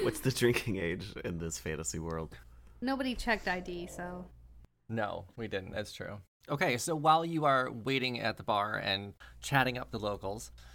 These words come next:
Speaker 3: we will go to Cleo and Humphrey on their way to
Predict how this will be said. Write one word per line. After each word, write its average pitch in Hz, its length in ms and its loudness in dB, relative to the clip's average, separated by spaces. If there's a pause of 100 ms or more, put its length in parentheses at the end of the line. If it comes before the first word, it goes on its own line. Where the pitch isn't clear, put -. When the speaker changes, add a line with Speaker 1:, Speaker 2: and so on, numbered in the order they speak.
(160)
Speaker 3:
we 139 120 6
will 147 280 2
go 143 360 2
to 143 260 -2
Cleo 131 540 0
and 113 340 2
Humphrey 107 640 -2 (280)
on 113 160 6
their 120 100 -2
way 113 140 0
to 110 160 -6